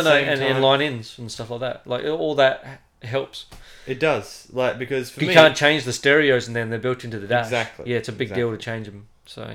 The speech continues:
Speaker 2: you, some people put 'em into, like, the console
Speaker 1: Mm-hmm.
Speaker 2: and just totally cancel that one out, and then they build. But then that's just, it just takes up all the space. It's annoying.
Speaker 1: Exactly.
Speaker 2: So.
Speaker 1: So that's that. Um, Dad had a trailer fiasco.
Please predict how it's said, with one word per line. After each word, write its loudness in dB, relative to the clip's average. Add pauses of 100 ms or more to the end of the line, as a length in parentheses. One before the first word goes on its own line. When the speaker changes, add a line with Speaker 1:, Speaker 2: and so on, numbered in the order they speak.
Speaker 2:
you, -14
some -2
people 0
put -4
'em -8
into, -6
like, -4
the -14
console -6
Speaker 1:
Mm-hmm. -12
Speaker 2:
and -10
just -14
totally -6
cancel -12
that -4
one -10
out, -10 (420)
and -10
then -14
they -10
build. -12
But -14
then -8
that's -8
just, -16 (300)
it -20
just -20
takes -16
up -20
all -18
the -20
space. -18
It's -20
annoying. -12
Speaker 1:
Exactly. -12 (160)
Speaker 2:
So. -16 (640)
Speaker 1:
So -6
that's 0
that. -2
Um, -4 (1160)
Dad 2
had -4
a 0
trailer -4
fiasco. -8